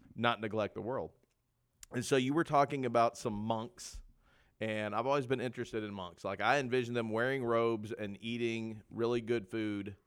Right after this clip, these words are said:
and just hanging out in a warm monastery.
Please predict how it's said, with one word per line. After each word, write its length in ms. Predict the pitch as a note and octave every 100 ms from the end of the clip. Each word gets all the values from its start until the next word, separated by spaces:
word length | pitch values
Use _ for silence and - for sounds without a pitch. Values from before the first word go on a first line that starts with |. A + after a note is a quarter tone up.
| _ _ _ _ _
and 340 | G2 G2 F#2+ F#2+
just 160 | G#2+
hanging 380 | A2+ A2+ A2+ G#2+
out 300 | G2+ G2 G2
in 100 | G#2
a 140 | F#2+ F#2+
warm 480 | G2 G#2 A2 A2 A2 -
monastery. 800 | G2+ F#2 E2+ - D2 C#2 C#2+